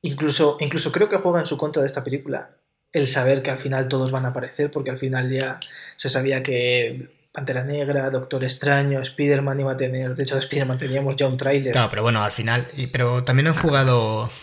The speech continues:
Speaker 2: han jugado bien esas cartas. Luego lo veremos, pero una de las películas que estaba prevista, eh, aunque al final se vaya a hacer, la gente, claro, la gente sabía que Spider-Man iba a volver, ¿no? Que íbamos a tener a Spider-Man vivo.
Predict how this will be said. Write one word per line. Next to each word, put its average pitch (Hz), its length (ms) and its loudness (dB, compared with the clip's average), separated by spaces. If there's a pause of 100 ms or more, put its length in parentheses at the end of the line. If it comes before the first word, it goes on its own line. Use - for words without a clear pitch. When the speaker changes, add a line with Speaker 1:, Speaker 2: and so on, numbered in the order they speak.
(240)
Speaker 2:
han 135 120 0
jugado 143 200 4
bien 127 160 6
esas 107 240 2
cartas. 127 680 0 (360)
Luego 120 220 6
lo 127 100 8
veremos, 131 360 4
pero 127 220 2
una 113 180 0
de 123 80 2
las 117 360 2
películas 117 520 -2
que - 80 -12
estaba 110 560 0 (380)
prevista, 123 720 0 (1040)
eh, 113 280 4
aunque 123 200 4
al 92 80 0
final 107 220 -2
se 120 100 2
vaya 120 200 4
a - 20 4
hacer, 139 400 2
la 113 100 2
gente, 123 640 -2 (140)
claro, 120 400 0
la 113 160 0
gente 131 200 4
sabía 135 240 4
que 123 60 2
Spider-Man 107 380 2
iba 101 80 0
a 104 60 2
volver, 101 320 -2
¿no? 107 120 -2
Que 120 100 -2
íbamos 113 220 -4
a - 40 -6
tener 104 160 -4
a - 20 -6
Spider-Man 101 440 -4
vivo. 120 360 -2